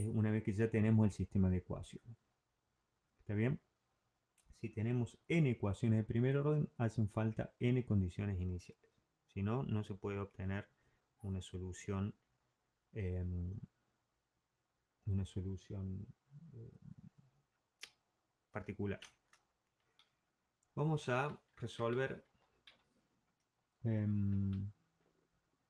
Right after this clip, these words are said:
este sistemita de dos ecuaciones. Fíjense, la variable independiente es x.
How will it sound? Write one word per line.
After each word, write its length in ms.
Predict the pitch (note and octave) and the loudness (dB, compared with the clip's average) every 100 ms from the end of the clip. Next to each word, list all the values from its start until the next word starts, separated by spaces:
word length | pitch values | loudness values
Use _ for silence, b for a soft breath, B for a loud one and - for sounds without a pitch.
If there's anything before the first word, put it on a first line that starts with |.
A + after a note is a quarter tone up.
| _ _ _ _ _ _ _ _ _ _ _ _ _ _ _ _ _ _ _ | _ _ _ _ _ _ _ _ _ _ _ _ _ _ _ _ _ _ _
este 220 | D3+ D3 - | -2 -2 -4
sistemita 480 | A2 - A2+ B2 | -4 2 2 4
de 80 | A#2+ | 2
dos 160 | A2+ A#2+ | 2 0
ecuaciones. 680 | B2 B2 B2+ E3 D#3 F3+ - _ _ _ _ _ - | 0 -2 0 -2 -2 -6 -12 _ _ _ _ _ -12
Fíjense, 540 | G#2 G2+ A#2 A2+ - _ _ _ _ _ _ - | -10 -6 -4 -4 -6 _ _ _ _ _ _ -8
la 200 | A2 G#2 | -6 -4
variable 560 | G#2 A2 A#2+ A#2 A#2 | -2 2 2 2 -2
independiente 840 | - D3 C3 - A2+ A#2 B2+ B2 A2+ | -2 0 0 2 0 2 0 0 -2
es 180 | A2+ - | -2 -2
x. 500 | - C3+ C3+ F#3 - | 2 2 2 -8 -8